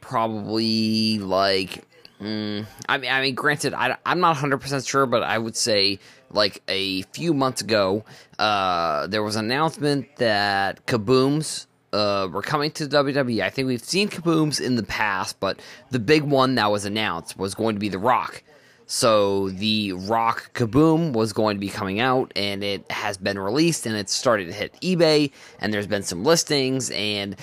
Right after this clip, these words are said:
the Kaboom across kind of the board, basically, for W W E has, uh,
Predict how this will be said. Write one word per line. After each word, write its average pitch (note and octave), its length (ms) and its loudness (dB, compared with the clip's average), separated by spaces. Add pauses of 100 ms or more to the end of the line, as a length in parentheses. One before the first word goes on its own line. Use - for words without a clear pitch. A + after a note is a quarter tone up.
(180)
the D3 80 0
Kaboom F3 580 4
across - 680 2
kind B2+ 260 0
of G2+ 140 -6 (100)
the B2 140 -6
board, G#2+ 480 2 (420)
basically, F#2+ 460 -2
for F#2+ 480 -2 (340)
W G#2+ 300 4
W G2 180 0
E A#2 140 2
has, F#2 320 -2 (100)
uh, F2+ 80 0